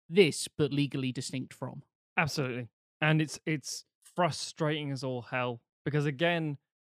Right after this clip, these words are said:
Speaker 2: it's, it's really down to the director's too short-sighted and thinking the audience is also gonna know these things and have an association with it if it is known.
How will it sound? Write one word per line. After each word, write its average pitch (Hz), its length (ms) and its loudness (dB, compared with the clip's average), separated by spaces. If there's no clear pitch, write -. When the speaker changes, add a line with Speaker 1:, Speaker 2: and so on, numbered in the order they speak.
Speaker 2:
it's, - 320 -6
it's 165 160 -4
really 175 240 4
down 156 220 4
to 143 60 -10
the 135 80 -2
director's 139 640 -2
too 170 320 0
short-sighted 123 760 -4
and 120 200 -6
thinking 123 320 -8
the 131 80 -2
audience 196 320 -2
is 156 80 -8
also 202 180 -4
gonna 139 160 -4
know 147 160 2
these 117 220 -2
things 117 240 -6
and 113 120 -8
have 135 180 -6
an 120 80 -6
association 123 500 -6
with 120 100 -6
it 117 140 -4
if 151 160 -4
it 147 100 -2
is 123 140 -4
known. 113 300 -4